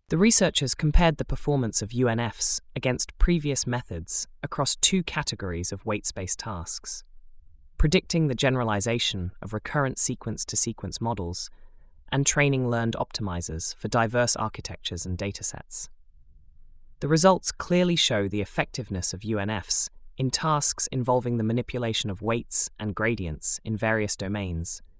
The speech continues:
including convolutional image classifiers, recurrent sequence-to-sequence models, and transformer language models.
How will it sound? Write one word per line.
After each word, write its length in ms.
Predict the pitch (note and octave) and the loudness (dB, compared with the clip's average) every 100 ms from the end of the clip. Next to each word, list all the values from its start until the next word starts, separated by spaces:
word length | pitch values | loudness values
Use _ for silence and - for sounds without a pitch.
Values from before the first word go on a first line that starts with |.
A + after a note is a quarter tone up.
| - - | -20 -6
including 500 | - C#3+ D#3 C#3 B2 | -2 0 2 2 2
convolutional 760 | A#2+ E3 D#3 C#3 C3 - A2 G2+ - | 2 2 2 2 0 -2 -4 -4 0
image 280 | C#3+ C3+ - | 2 2 -2
classifiers, 800 | C#3 - - C3 A#2+ B2+ - - | -4 -4 -4 -4 -4 -4 -6 -4
recurrent 400 | D3 G#3 G3 - | 6 8 8 8
sequence-to-sequence 880 | - - A#2+ - - E3 - F3 - | 4 2 -2 0 2 2 2 -4 -4
models, 440 | F2 D#2 D#2+ - - - | -4 -4 -4 -6 -8 -4
and 160 | A#2 A2+ | -2 0
transformer 560 | A#2 A2 - C3 G#2+ | 0 -2 0 0 0
language 440 | G2+ B2+ G#2 E2+ E2+ | 0 0 -2 -6 -6
models. 460 | D#2+ D2+ F2 - | -8 -8 -8 -10